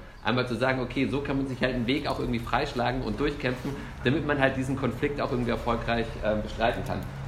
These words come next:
Und deswegen halt, ne, also der Appell an alle Kolleginnen, die hier sind, muss man einfach, also so von mir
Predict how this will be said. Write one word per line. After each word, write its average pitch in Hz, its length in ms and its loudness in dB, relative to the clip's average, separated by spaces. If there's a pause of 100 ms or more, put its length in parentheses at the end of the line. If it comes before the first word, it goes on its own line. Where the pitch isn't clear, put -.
Und 120 120 4
deswegen 185 420 4
halt, 180 200 2
ne, 185 180 2
also 131 160 -2
der 120 200 4
Appell 139 260 2
an 151 120 0
alle 123 200 0
Kolleginnen, 180 680 2
die 185 160 -4
hier 196 140 2
sind, 226 420 -2
muss 139 160 -2
man 143 120 -2
einfach, 143 280 -2
also 104 180 0
so 107 140 -6
von 117 240 0
mir 202 300 2